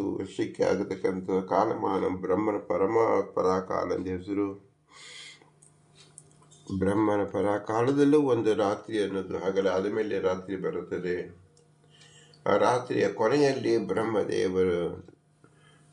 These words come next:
ತನು ಸೃಷ್ಟಿಯಾಗಿದ್ದು ಈ ಪ್ರಕೃತಿಯ ಮಹತ್ತತ್ವ ದಶೆಯಿಂದ,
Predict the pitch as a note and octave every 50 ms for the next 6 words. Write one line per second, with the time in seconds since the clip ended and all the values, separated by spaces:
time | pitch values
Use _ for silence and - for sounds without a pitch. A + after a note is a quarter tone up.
0 | _ - - - A#2 A#2 C3 D3+ D#3 D3 D3 - A2 G2 - - - G#2+ A2 G#2
1 | G2+ G2+ G2+ G2+ F#2+ F#2 F#2 F#2+ F#2 F#2 F#2 F#2+ F#2 F#2 - - _ _ _ _
2 | _ _ _ _ _ _ - - G2 G2 F#2 - - - - - - - G#2+ G2
3 | - G2+ G2+ F#2+ F2+ F2+ F2+ G#2 G2 - - G2+ F#2 - - - - F#2+ F#2+ F#2+
4 | F2+ E2 F2 F#2 F#2 - _ _ _ _ _ _ - - A2 G2 F2+ - G#2+ A2
5 | A2 G#2+ G#2 G#2+ G#2+